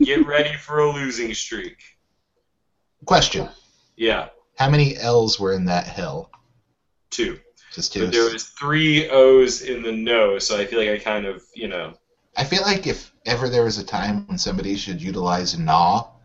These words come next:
Speaker 2: as opposed to "no," even with three O's, it would have been right there.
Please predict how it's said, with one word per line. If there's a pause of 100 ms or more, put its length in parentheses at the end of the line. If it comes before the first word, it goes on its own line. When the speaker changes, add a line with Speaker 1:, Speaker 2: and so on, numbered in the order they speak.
(260)
Speaker 2:
as
opposed
to
"no,"
even
with
three
O's,
it
would
have
been
right
there.